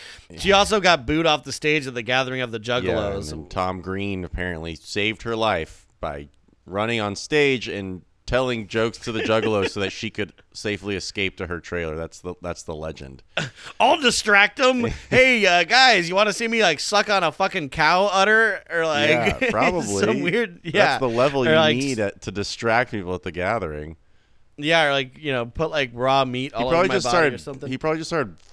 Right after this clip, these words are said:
Speaker 2: like, punching himself in the face or something just to
Speaker 1: Yeah, yeah, or, like, putting scotch tape all over his face, like, taping his eyelids up and shit.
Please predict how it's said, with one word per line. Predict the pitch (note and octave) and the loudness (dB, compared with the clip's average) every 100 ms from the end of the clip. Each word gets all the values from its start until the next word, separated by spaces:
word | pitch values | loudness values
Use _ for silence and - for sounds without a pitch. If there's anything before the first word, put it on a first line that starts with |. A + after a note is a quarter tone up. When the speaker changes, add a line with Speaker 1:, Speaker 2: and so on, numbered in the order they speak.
| - - | -20 -16
Speaker 2:
like, | G#2+ F#2+ D#2+ _ - | -4 -4 -4 _ -18
punching | - G2 G2 - | -8 -6 -6 -8
himself | F2+ E2+ F#2 E2+ E2+ | -8 -6 -4 -4 -4
in | |
the | E2 | -10
face | - D#2+ D#2 - | -10 -8 -8 -8
or | D2+ | -14
something | D#2 C#2+ D2 C#2 C#2+ | -14 -16 -18 -18 -18
just | C#2+ D2+ | -20 -20
to | - C#2+ - _ _ _ | -16 -16 -18 _ _ _
Speaker 1:
Yeah, | F3 E3 C#3+ C3 B2 _ | -2 2 2 2 -2 _
yeah, | E3+ E3 D3+ | -2 2 4
or, | |
like, | D3+ C#3+ C3 | 4 0 -2
putting | F#3 F#3+ | 0 0
scotch | E3 - E3 D#3 | -2 0 0 2
tape | - D#3 D3 | 0 0 2
all | C#3+ | 0
over | C3+ B2+ B2+ | 0 0 -2
his | A#2+ - | -2 -4
face, | C3+ A#2+ A2+ - - | -2 0 -2 -6 -8
like, | A2+ A2 | -8 -4
taping | C3+ A#2+ B2+ | -4 -4 -6
his | A#2 | -4
eyelids | A#2 A#2+ B2 A#2 | -2 -2 -2 -4
up | A2 | -6
and | A2 | -8
shit. | G2+ A2+ | -10 -12